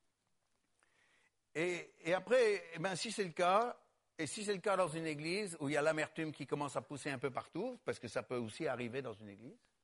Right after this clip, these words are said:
eh bien, à partir de ce moment-là, bye bye la grâce, hein. Là, elle, là, elle, elle, elle viendra plus. Elle viendra plus. Non.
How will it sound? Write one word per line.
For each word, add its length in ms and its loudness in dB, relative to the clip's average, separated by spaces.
eh 100 -6
bien, 140 2
à 60 -2
partir 300 -2
de 80 -6
ce 120 -10
moment-là, 460 0
bye 240 2
bye 200 2
la 140 0
grâce, 360 -6
hein. 80 -20
Là, 260 -2
elle, 140 -8
là, 120 -14
elle, 280 -6
elle, 160 -8
elle 120 -6
viendra 300 -4
plus. 140 -12
Elle 1160 -20
viendra 240 -14
plus. 160 -20
Non. 120 -20